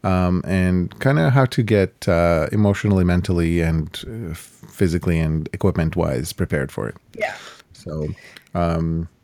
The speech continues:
Speaker 1: the next one I have, uh, is number twenty-five, which is called I Control the Calendar, and it's about, uh, time management and joining, um, or joining,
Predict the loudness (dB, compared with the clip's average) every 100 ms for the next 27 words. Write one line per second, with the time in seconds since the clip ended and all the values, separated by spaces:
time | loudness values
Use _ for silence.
0 | _ 0 2 2 2 4 4 4 2 0
1 | -2 -2 0 -2 -2 -4 -4 -4 -4 -4
2 | -2 -2 -4 -4 -4 -2 -2 -4 -6 -10
3 | -8 -8 -6 -4 -4 -4 -6 -6 -6 -6
4 | -6 -6 -6 -6 -6 -6 -8 -6 -8 -4
5 | -2 -2 -4 -8 -16 -20 -20 -20 -20 _
6 | -6 -4 -2 -2 -4 -6 -6 0 4 4
7 | 4 2 0 -2 -2 -2 0 0 0 0
8 | 0 -2 -4 -8 _ -10 -8 -6 -6 -6
9 | -8 -12 _ -14 -10 -10 -8 -6 -6 -6